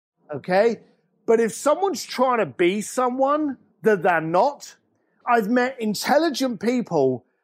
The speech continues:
that are pretending to be rocket scientists. Well, that makes them a fake. If that had just been who they were at the beginning and gone, "Well, look, I think I'm pretty smart, but I don't know everything." Hey, you can relate to that. But those idiots that actually make out as though they know every answer in the planet,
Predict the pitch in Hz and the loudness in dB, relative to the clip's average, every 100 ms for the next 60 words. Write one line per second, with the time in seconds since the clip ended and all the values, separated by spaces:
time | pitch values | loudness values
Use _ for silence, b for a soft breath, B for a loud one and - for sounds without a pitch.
0 | _ - 202 208 214 - - 240 247 247 | _ 0 2 2 -2 -8 0 2 2 -2
1 | 233 190 220 185 160 196 220 214 - 220 | -4 -4 -4 -2 0 0 -2 -8 -8 -8
2 | 240 233 285 269 - - - _ _ _ | -8 -6 -8 -8 -14 -20 -20 _ _ _
3 | - 196 220 226 240 220 214 165 185 165 | 0 2 4 2 0 -2 -2 -4 -4 -4
4 | - 143 95 _ _ _ _ _ _ - | -4 -6 -6 _ _ _ _ _ _ -8
5 | 165 226 220 165 285 277 311 233 233 233 | 0 2 2 0 -2 -4 -4 -2 0 2
6 | 202 202 208 170 143 135 160 226 254 - | 2 2 0 -2 -6 -2 0 -2 -4 -10
7 | _ - 180 208 214 262 302 180 - _ | _ -8 0 2 2 2 2 0 -8 _
8 | _ - 269 294 208 180 156 180 170 - | _ -8 -6 -4 -2 -2 -2 -4 -4 -6
9 | 180 214 - 220 214 226 226 196 175 151 | -4 -2 0 2 2 0 0 2 2 0
10 | 135 202 254 294 262 _ _ - 262 214 | -2 -6 -6 -6 -8 _ _ -4 -2 2
11 | 285 - 214 151 156 269 214 165 131 113 | 0 0 -4 -2 0 -2 -4 -8 -8 -6
12 | 175 247 330 214 226 214 202 - - 196 | -2 0 0 -2 -2 0 -2 -4 -10 -10
13 | - 185 190 160 160 160 135 160 147 143 | -6 -2 -2 -2 -4 -4 -2 -2 0 0
14 | 139 135 135 147 139 131 143 127 113 143 | 2 2 2 0 0 -2 -6 -6 -6 -4
15 | 143 226 262 | -2 -2 -6